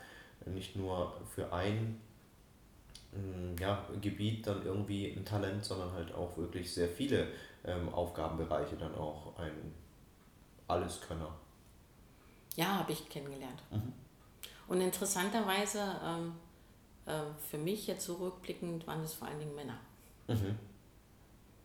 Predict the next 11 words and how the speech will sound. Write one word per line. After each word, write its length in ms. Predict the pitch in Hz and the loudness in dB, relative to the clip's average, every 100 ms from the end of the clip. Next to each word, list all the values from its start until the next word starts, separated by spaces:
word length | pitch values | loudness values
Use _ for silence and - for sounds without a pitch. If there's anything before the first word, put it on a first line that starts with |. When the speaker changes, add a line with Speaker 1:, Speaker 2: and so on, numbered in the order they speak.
| - | -12
Speaker 1:
Okay, 240 | - - 104 - - - | -10 -4 -4 -4 -14 -12
das 160 | - 98 | -8 -8
ist 120 | - | -4
auch 100 | 110 | -4
interessant. 500 | 113 - 101 - 82 247 | -4 -6 -6 -6 -6 -4
Speaker 2:
Ja. 140 | 196 170 - - - - - - - | -4 -4 -6 -14 -16 -16 -16 -16 -2
Also 180 | - 190 | 2 4
man 140 | 190 190 | 6 8
sagt 220 | 196 196 | 8 8
ja, 80 | 196 | 6
äh, 240 | 165 - | 6 2